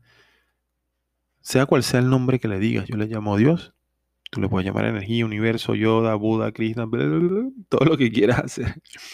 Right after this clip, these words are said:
Pero para efectos de todo esto, yo, yo, yo lo contextualizo como Dios. Entonces,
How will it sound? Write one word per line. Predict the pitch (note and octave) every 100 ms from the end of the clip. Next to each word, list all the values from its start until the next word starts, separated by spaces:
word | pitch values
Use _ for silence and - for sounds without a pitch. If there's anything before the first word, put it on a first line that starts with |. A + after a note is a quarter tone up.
| - - - - -
Pero | - B2+
para | B2+ B2
efectos | C#3+ C#3+ F3
de | D#3+
todo | D3 D3
esto, | C#3+
yo, | C3 A2+
yo, | A#2+ A2+ -
yo | A2+
lo | A2+
contextualizo | B2+ A#2 - - F#2+ -
como | A2 G2+ F2+
Dios. | G#2+ _ _ _ _ _ _ _ _ _ -
Entonces, | A2+ C3 F3+ F3+